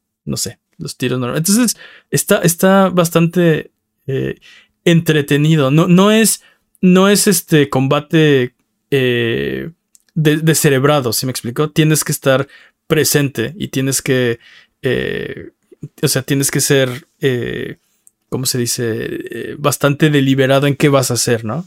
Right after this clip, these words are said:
No, no. Si, si nada más te agarras a balacear a los enemigos, te vas a acabar las balas. Simplemente porque la oscuridad los,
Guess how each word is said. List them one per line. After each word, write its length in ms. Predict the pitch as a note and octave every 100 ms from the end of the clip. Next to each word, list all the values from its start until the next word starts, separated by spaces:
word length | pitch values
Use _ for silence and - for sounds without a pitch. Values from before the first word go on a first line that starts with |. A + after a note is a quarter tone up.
| -
No, 180 | C#3+ C#3
no. 380 | C#3 C3+ C3+ C3 - - _ - _
Si, 180 | - E3+
si 160 | -
nada 140 | E3 F#3
más 120 | F#3
te 80 | F#3
agarras 320 | E3+ E3+ E3
a 80 | C3+
balacear 440 | B2 B2+ B2+ D#3
a 20 | D#3+
los 140 | D#3
enemigos, 360 | B2 B2 D3 D3
te 80 | D3
vas 100 | D3
a 60 |
acabar 240 | C3+ C3 B2+
las 140 | A#2
balas. 420 | B2+ A2+ A2 - _ _ _ -
Simplemente 540 | - D3 D#3 D#3 D#3
porque 280 | D3+ C3+ C3+
la 80 | B2
oscuridad 440 | - B2 B2 C3
los, 260 | C3+ C3+